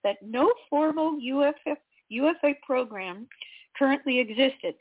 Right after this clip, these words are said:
Now, that's his bottom line, and I know, or I believe very strongly, that that is a lie.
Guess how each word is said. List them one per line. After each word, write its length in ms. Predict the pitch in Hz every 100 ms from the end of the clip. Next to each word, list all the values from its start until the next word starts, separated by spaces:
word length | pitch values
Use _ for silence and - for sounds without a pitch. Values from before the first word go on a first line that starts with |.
| _ _
Now, 100 | -
that's 220 | 202 240 -
his 140 | 320
bottom 320 | 269 262 320
line, 440 | 339 208 202 208 240 -
and 260 | 233 240 -
I 180 | 240 262
know, 540 | 226 247 180 165 226 _ _ _ _ _ _
or 140 | 190
I 100 | 202
believe 640 | 185 175 202 339 294 226 233
very 260 | 233 233 -
strongly, 380 | 240 220 202 226
that 120 | 240 220
that 180 | 202
is 80 | 208 240
a 60 |
lie. 360 | 247 226 -